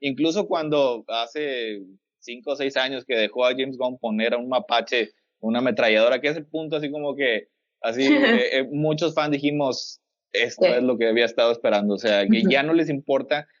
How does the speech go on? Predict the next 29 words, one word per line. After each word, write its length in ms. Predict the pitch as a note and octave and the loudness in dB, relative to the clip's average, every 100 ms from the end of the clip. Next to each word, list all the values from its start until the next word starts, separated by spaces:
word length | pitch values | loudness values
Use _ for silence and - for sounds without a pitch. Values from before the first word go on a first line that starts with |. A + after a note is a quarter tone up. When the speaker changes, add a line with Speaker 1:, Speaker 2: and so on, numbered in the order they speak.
| _ | _
Speaker 1:
ideas 400 | C3 A2+ A#2 A#2+ | 0 2 4 2
locas 440 | B2 A#2+ A2+ B2 A#2+ | 2 0 0 -2 -2
o 60 | |
ridículas, 560 | A2+ G#2+ G#2+ G2 A2 G#2+ | -2 0 0 0 0 2
las 140 | G#2 - | 0 -4
que 60 | |
aparecían 380 | G2 G#2+ G2+ A#2 | -2 0 2 0
en 40 | |
la 80 | B2 | 0
página, 500 | G#2+ A2+ B2 B2+ B2+ - _ - | 0 0 0 -2 -4 -8 _ -2
ya 140 | A#2+ | 0
nada 140 | C3 C3+ | 2 2
más 160 | C3+ | 4
las 260 | C#3 B2+ A#2 | 4 4 2
pone 400 | - D3 E3 F#3 | 0 -2 0 0
y 340 | D3 C#3+ F3+ - | 2 2 2 0
espera 420 | A2+ A2 A#2 A2+ | -2 0 0 0
que 60 | A2+ | 0
el, 280 | G#2+ G2+ F#2+ | -2 -2 -2
que 440 | G#2+ G2+ G2 G2+ | 0 2 2 2
el 120 | G#2+ G2 | 2 2
público 300 | A#2+ A2+ A2 | 0 2 2
le 80 | |
siga 140 | G2+ B2+ | 2 2
gustando, 560 | B2+ A#2 C3 C#3+ D#3+ - | 2 0 -2 2 0 2
y 300 | A#2+ C3 D#3 | 4 4 2
hasta 320 | G2 F#2 - | -2 -4 -2
ahora, 180 | F#2 F#2+ | 2 2
pues, 180 | G2 F#2+ | 0 -6